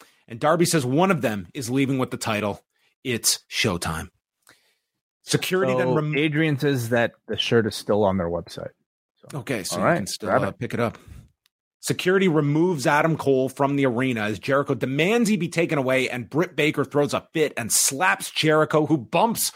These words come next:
Speaker 1: off of this slap. And Baker calls this ridiculous that Adam Cole is being thrown out of the building.
Speaker 2: Yeah. Yeah. No, those shirts are gonna sell really <laughs> well, I bet. <laughs>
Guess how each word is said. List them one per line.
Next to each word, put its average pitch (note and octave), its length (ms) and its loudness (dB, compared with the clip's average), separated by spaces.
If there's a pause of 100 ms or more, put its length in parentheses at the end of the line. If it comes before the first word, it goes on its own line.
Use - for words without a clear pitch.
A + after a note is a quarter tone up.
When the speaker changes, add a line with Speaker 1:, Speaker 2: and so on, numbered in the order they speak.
(140)
Speaker 1:
off D#3 220 0
of C3+ 100 -4
this D3 160 0
slap. B2 500 0 (380)
And G#2 340 -10
Baker B2 280 -2
calls B2 240 2
this - 180 -4
ridiculous F#2 540 -4
that F2+ 140 -2
Adam F2+ 220 -2
Cole F2 300 -6 (220)
is G#2 100 -18
being G2+ 140 -4
thrown A2 340 2
out F#2 120 2
of D#2+ 100 -4
the - 60 -20
building. D#2+ 320 -12 (2000)
Speaker 2:
Yeah. - 160 -10 (420)
Yeah. C3+ 280 0
No, C#3 200 2
those B2+ 200 2
shirts C#3 220 2
are B2+ 60 0
gonna A#2 140 2
sell A#2 160 2
really A#2 280 2
<laughs> - 60 2
well, A#2 440 2 (160)
I A2 60 -14
bet. E2 320 -10 (400)
<laughs> F3+ 100 -4